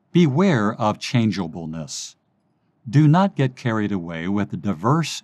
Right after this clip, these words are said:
and strange doctrines. It is not a good sign when a man is frequently shifting his ground and adopting new opinions. Scripture, "It is good for the heart to be strengthened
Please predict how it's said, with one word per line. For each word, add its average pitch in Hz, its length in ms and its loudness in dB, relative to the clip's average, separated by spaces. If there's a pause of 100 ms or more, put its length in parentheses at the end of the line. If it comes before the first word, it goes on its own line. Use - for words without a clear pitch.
and 117 200 -2
strange 98 600 -4
doctrines. - 760 -6 (880)
It 95 160 -4
is 104 180 -2
not 127 320 2
a 127 120 4
good 131 320 2
sign 104 480 2
when 104 140 4
a 101 40 4
man 113 320 2
is 107 240 -4
frequently 180 640 -2
shifting 131 500 -2
his 87 200 -4
ground 90 580 -4 (420)
and 175 140 4
adopting 139 540 2
new 117 260 2
opinions. 101 800 -2 (920)
Scripture, - 580 -4 (800)
"It 98 160 -2
is 82 160 -6
good 123 300 0
for 156 120 -2
the 139 140 2
heart 120 480 0
to 127 100 0
be 104 120 2
strengthened 98 680 -4